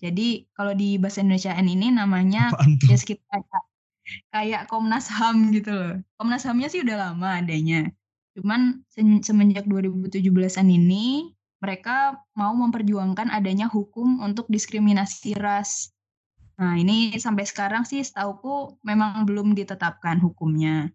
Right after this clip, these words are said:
Speaker 1: Cuman kampanyenya tuh udah lumayan gencar gitu. Salah satunya kalau, eh, tadi Ri-, eh, siapa, Yusuf bilang, kalau ada teman-teman yang nonton drama Itaewon Class,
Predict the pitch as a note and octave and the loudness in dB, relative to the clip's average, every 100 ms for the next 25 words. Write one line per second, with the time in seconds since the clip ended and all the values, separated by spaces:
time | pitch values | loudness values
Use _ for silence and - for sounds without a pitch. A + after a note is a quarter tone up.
0 | _ _ _ _ F#3+ A3 G#3+ G#3+ G3+ G3+ | _ _ _ _ -4 -2 0 -2 -2 -2
1 | G3+ G3+ B3 G#3+ G#3 - - G#3 G#3 G#3 | 0 -2 0 -2 -2 -10 -8 -4 0 2
2 | G3+ G#3 G#3 G#3 G3+ G3+ G3+ G3+ F#3+ F#3 | 4 2 2 -2 -2 -4 -6 -6 -4 -4
3 | F#3+ G3 G3 F#3+ F#3+ G3+ G#3+ G#3 G3+ - | -4 -6 -6 -4 -2 -2 -4 -6 -8 -12
4 | _ _ _ _ F#3+ F#3+ F#3 F#3 F#3 F#3+ | _ _ _ _ -8 -4 -2 -2 -2 -2
5 | G3 G3+ G3 _ _ _ B5+ B5+ B5 B5+ | -2 -4 -10 _ _ _ -2 0 2 2
6 | B5+ B5+ B5+ B5+ B5+ - _ _ - F#3+ | 2 0 0 0 -2 -4 _ _ -16 -10
7 | G3 G#3 - G#3+ G3 - G#3 F#3+ F#3 F#3 | -6 -6 -6 -4 -4 -2 -2 -2 -2 -2
8 | G#3 B3 - _ _ _ _ _ - G3+ | -2 -4 -8 _ _ _ _ _ -10 -8
9 | G3 F#3+ F#3+ F#3+ G3 G3 G3 G3 G3+ G3+ | -6 -6 -4 -4 -2 -4 -4 -6 -6 -2
10 | G#3 G#3 A#3 A3+ G3+ F#3+ G3 F#3+ F#3+ F#3+ | 0 0 0 0 0 0 -2 -2 -4 -2
11 | F#3+ F#3+ G3 F#3+ F#3+ F#3 F#3+ F#3+ F#3 F#3 | 0 0 2 0 -2 0 0 0 -2 -4
12 | F#3 F#3 F3+ F3+ F3 F3+ - - | -2 -2 -2 -2 -2 -4 -10 -18